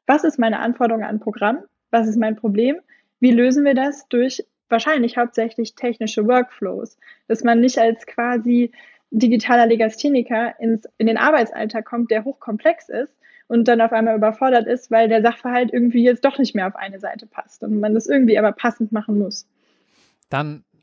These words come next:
Speaker 2: steigen wir da noch mal ein bisschen tiefer ein. Was für technische Skills braucht man denn ganz genau? Also fangen wir mal an, wahrscheinlich,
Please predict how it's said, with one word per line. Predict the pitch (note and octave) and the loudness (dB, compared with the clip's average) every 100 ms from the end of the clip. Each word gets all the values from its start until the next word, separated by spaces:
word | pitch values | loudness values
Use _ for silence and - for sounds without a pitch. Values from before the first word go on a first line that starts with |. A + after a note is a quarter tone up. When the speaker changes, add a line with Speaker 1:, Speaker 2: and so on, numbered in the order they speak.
| _ F3+ | _ -12
Speaker 2:
steigen | D#3+ D3+ E3 | -6 -6 -4
wir | |
da | C#3+ | -6
noch | D3 | -6
mal | C#3 | -10
ein | |
bisschen | C3 - C3 | -12 -14 -14
tiefer | C#3 - B2+ | -14 -12 -14
ein. | A#2+ A#2+ _ _ _ _ _ _ _ | -14 -16 _ _ _ _ _ _ _
Was | C#3+ D#3 - - - | 0 0 0 -4 -10
für | - D#3+ | -4 -4
technische | - C3+ - C3 | 0 -4 -2 -4
Skills | C3 - A#2+ - | -4 0 0 -2
braucht | - A2 - | -4 -4 -4
man | G#2+ | -8
denn | A2 | -6
ganz | G#2+ G#2+ | -6 -8
genau? | - A2 G#2 | -10 -12 -8
Also | A2+ B2 C3 - - G#2 D#3+ | -2 2 2 0 -14 -20 -8
fangen | - D#3 | -4 -2
wir | D#3 | 0
mal | D3 | 0
an, | C#3 D#3 C#3 | 0 -2 -2
wahrscheinlich, | C3 C#3 C3+ | 0 0 -2